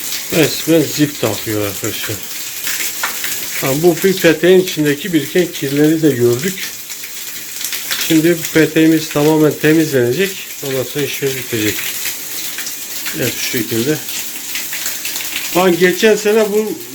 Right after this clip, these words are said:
daireyi makineyle güya temizlemişler. Doğalgaz dönüşümü yapılmış kaloriferden. Makineyle temizlediklerini iddia etmişler. Bakın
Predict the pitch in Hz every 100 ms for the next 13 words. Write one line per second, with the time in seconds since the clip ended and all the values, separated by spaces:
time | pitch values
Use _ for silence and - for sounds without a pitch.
0 | 143 156 160 185 220 190 147 - 175 190
1 | 185 151 151 143 - 131 127 123 135 131
2 | - 226 226 - - - - - - -
3 | - - - 147 156 160 160 139 135 131
4 | 123 165 160 123 131 143 160 - - -
5 | 123 117 113 127 131 190 185 - - -
6 | - - - - - 151 156 - 190 185
7 | 180 185 175 160 151 147 139 - 147 151
8 | 165 127 123 117 110 - - - 185 -
9 | - 123 139